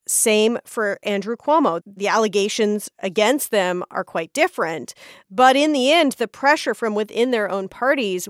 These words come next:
was more than they could take. That was the same for Anthony Weiner, by the way, who heard from people like Nancy Pelosi that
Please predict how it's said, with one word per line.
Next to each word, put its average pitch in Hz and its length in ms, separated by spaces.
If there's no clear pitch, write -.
was 190 680
more 220 480
than 208 160
they 190 160
could 185 220
take. - 600
That 294 160
was 339 120
the 415 100
same 208 260
for 214 140
Anthony 214 360
Weiner, 247 360
by - 160
the - 100
way, 95 440
who 220 440
heard 254 300
from 254 440
people 247 380
like 233 280
Nancy 247 380
Pelosi 208 760
that 247 400